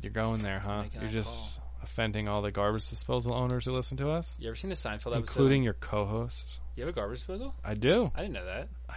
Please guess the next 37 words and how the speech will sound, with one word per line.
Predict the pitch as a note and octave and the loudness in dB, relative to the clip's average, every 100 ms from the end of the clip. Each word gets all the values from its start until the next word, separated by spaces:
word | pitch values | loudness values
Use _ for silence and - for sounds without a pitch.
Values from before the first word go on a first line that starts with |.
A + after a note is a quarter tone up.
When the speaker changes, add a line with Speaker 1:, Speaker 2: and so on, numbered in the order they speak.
| C3 C3 | -6 -4
Speaker 1:
yeah. | F3+ A#3 B2 - | -2 0 0 0
I | |
Speaker 2:
And | A#2+ | 6
Speaker 1:
don't | C#3+ | 6
use | D3 D#3+ | 8 8
it. | A#2 | 8
I | |
just | A#2 A#2 | 6 4
throw | C3 | 2
stuff | A#2+ B2 | 2 0
in | A#2+ | 0
the | |
trash. | A2 C3+ A2+ - | 2 2 2 2
I | G2+ | -2
mean | G#2 | 0
Speaker 2:
<laughs> | - - - - - - - | 0 0 -4 -6 -6 -8 -2
'Cause | - - C#3+ C#3 | 0 0 0 6
what | D3+ | 10
kind | D#3 | 10
of | C#3 | 10
person | D#3 F#3 C#3+ C3+ | 12 12 10 8
would | C3+ | 12
do | F#3+ | 12
that? | F#3 F#2 - - - - E3 | 12 4 -4 -8 -6 -2 2
Speaker 1:
But | C3 C3 | 10 10
it's | A#2 | 10
funny. | D#3 C3+ A#2 - - - | 6 6 4 0 -6 0
That's | A#2+ | 2
just | C3 - | 2 2
'cause | B2 | 4
I | A2+ | 4
don't | A2 | 4
trust | - A2 - | 4 2 2
it. | - - - - - - - - - - | -8 -8 -10 -10 -10 -10 -10 -10 -10 -2
Speaker 2:
Oh, | A2+ G#2+ | -2 -2
see, | - F3 | -8 -4
that, | F3 | -2